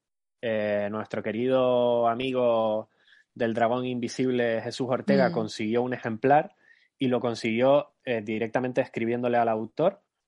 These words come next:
Speaker 1: eh, porque ya te digo, está, está agotado en, en librerías y, y es muy difícil de encontrar. Pero oye, si nuestros parroquier tienen suerte y, y les interesa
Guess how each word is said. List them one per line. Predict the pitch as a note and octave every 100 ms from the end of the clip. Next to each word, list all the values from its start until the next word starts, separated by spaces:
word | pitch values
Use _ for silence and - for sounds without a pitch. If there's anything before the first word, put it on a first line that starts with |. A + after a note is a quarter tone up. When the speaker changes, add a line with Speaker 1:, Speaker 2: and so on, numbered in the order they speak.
| _ _ _ _
Speaker 1:
eh, | C3 A#2+ A2+ G#2+
porque | - G2+ G#2
ya | G2+ G#2+
te | A#2+
digo, | A2 A2
está, | G2+ - G#2+ G#2+ G#2+ G#2 G2+ G2+
está | G#2 - G#2 G#2 G#2
agotado | G#2 G#2+ A2+ A#2 B2+ B2+
en, | A#2+ A2+ G#2
en | A#2 A2
librerías | A2 A2 G#2+ A2+ C3 C#3 B2
y, | G2+ F#2 F2 _ -
y | G#2+
es | G2+ G2
muy | G#2 G2
difícil | F#2 G2+ G2+
de | F#2+
encontrar. | F#2+ F2+ _ _ F#2+ F#2
Pero | G#2 A2
oye, | C3 A2
si | - -
nuestros | A2 A2 -
parroquier | A2 A2+ B2 A#2
tienen | A#2+ A2+ G#2+
suerte | - C3+ - A#2 G#2+
y, | G2+ G2 - _
y | B2 A2
les | G#2
interesa | G#2 G#2 A2 A2 A2 G#2+ G2 F#2+